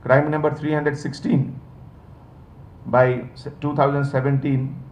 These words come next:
मादापुर पुलिस स्टेशन का जो केस है। ये पूरे operation में हमारे additional डीसीपी task force वर्ती और उनके leadership में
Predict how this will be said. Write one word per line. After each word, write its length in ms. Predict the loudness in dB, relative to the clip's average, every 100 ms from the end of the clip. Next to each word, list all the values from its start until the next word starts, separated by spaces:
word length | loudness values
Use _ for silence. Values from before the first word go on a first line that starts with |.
| -20 -20 -20 -2
मादापुर 460 | 2 4 4 2 -2
पुलिस 220 | 0 0
स्टेशन 320 | -2 -4 -4
का 80 | -2
जो 140 | -4 -4
केस 240 | -6 -6
है। 100 | -8 -10 -18 -20 -20 -20 -20 -20 -20 -20 0
ये 80 | 2
पूरे 240 | 4 6 8
operation 500 | 6 4 0 0 0
में 160 | 2
हमारे 380 | 4 4 6 6 2 -4 -12 -2
additional 560 | 0 0 0 -2 -2 -4 -10 0
डीसीपी 560 | 0 2 -2 0 0 0 -4 -14 -20 -20 -20 -20 -20 2
task 300 | 6 6 2
force 340 | -2 -2 -4 -14 -20 _ _ _ _ _ _
वर्ती 380 | -2 0 -4 -6 -10 -4 4
और 180 | 4
उनके 260 | 6 2 2
leadership 540 | 4 4 2 -2 -6
में 140 | -6